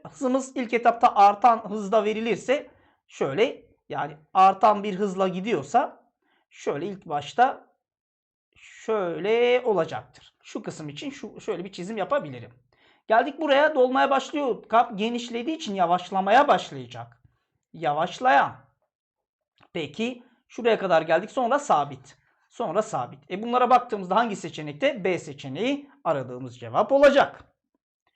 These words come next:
Soru on üç. Soru on üç iki bin yirmide T Y T'de çıkmış soru.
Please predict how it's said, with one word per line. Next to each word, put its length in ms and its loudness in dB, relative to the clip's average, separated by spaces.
Soru 380 2
on 340 2
üç. 300 -16
Soru 300 6
on 180 6
üç 220 -2
iki 280 -2
bin 140 2
yirmide 760 2
T 80 2
Y 240 2
T'de 220 -6
çıkmış 280 -12
soru. 320 -20